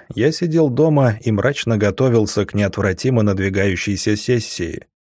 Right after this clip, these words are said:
Как и все вампиры, я не жил в общежитии. Мы располагали достаточным жилым фондом, чтобы в любом городе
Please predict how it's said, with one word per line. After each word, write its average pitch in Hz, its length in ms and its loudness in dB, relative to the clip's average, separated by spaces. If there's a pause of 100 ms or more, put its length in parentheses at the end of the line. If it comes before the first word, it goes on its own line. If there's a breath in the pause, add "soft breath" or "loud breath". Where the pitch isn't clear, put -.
(280)
Как 131 240 -2
и 151 80 4
все 160 220 0
вампиры, 127 580 4
я 127 200 2
не 147 180 2
жил 147 240 2
в 98 80 0
общежитии. 101 800 -2 (240)
Мы 147 100 2
располагали 143 640 2
достаточным 139 760 2
жилым 131 300 4
фондом, 104 500 2
чтобы 101 340 0
в 95 60 -2
любом 101 340 2
городе 104 560 2